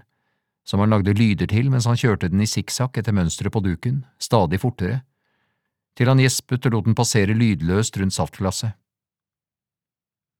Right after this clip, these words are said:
«Vi leker ikke ved bordet», sa hun. «La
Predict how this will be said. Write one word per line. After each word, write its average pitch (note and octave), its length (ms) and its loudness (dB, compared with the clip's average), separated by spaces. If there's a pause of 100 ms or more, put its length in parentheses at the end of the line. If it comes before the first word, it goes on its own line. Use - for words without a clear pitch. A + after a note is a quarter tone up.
(220)
«Vi G#2+ 120 -2
leker G#2 280 -2
ikke G#2+ 160 -4
ved B2 120 2
bordet», C3+ 260 -2 (260)
sa D2+ 200 -2
hun. C2+ 160 -8 (1160)
«La C#2+ 140 -2